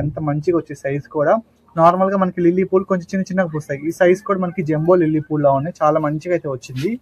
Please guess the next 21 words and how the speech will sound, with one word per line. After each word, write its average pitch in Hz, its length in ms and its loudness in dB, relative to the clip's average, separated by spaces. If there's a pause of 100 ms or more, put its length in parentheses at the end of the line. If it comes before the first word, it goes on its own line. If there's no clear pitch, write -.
(400)
కండిషన్ 196 420 2
కూడా 214 160 2
చాలా 170 240 6
బాగుంది 156 300 4
ప్లాంట్ 165 340 0
కండిషన్. 151 460 -2 (600)
So, 240 100 8 (140)
మెయిన్ 202 240 4 (360)
కేర్ 208 280 6
తీసుకోవాలి. 165 460 0 (360)
ఎలాంటి 202 300 4
మొక్కలు 196 320 0
పెంచాలన్నా 190 560 0
త్రిబుల్ 202 320 0
సి 226 160 -2
ఫార్ములా 170 280 2
ఉంటది, 139 260 -8 (260)
కంటైనర్, 180 540 0 (560)
కేర్, 190 340 4 (520)
ప్రాపర్ 175 440 4 (560)
కంపోస్ట్, 180 540 0